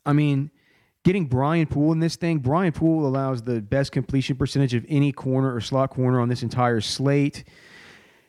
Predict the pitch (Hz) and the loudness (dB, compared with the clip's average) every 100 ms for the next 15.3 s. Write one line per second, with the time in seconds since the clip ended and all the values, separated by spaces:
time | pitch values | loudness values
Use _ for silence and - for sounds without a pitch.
0 | _ 160 147 151 151 151 135 143 139 139 | _ 0 2 2 2 2 2 2 2 2
1 | 131 135 135 135 123 - 139 139 135 143 | 2 2 2 -2 -4 0 2 2 0 0
2 | 135 147 123 117 120 - - 147 147 143 | 0 0 2 2 0 -4 0 2 2 0
3 | 131 120 131 131 135 135 139 - _ _ | 2 0 0 2 2 0 -4 -16 _ _
4 | _ - 131 131 123 120 139 147 - 143 | _ 0 2 2 0 0 0 0 -2 -4
5 | 143 139 131 135 - 131 110 107 - 135 | 0 0 0 -4 -10 -6 -2 -4 -6 -2
6 | 139 117 110 - 185 - - 117 92 92 | 0 2 0 2 2 2 -4 -4 -6 -8
7 | - - - 175 120 123 135 135 127 - | -12 -16 -10 -4 -2 0 0 0 -2 0
8 | 151 156 151 139 - 151 147 131 113 139 | 0 0 0 -4 0 0 0 -2 2 0
9 | 135 143 131 - 131 127 127 - - - | 0 -4 -4 -4 0 0 -2 -8 -16 -2
10 | 135 123 123 131 139 127 - 131 131 131 | -2 0 0 0 2 0 2 2 2 0
11 | 127 127 135 131 - 120 123 127 - 135 | 0 0 0 0 -2 -2 0 -2 -2 0
12 | 127 113 127 127 123 135 156 139 - 135 | 0 2 2 2 0 0 0 0 2 0
13 | 135 - 117 151 123 135 147 - 135 139 | 0 -4 0 2 4 2 2 -2 -2 0
14 | 135 - 117 117 - 131 - 117 107 135 | 0 -2 -6 -4 -2 -4 -4 -10 -4 0
15 | 139 117 | 2 0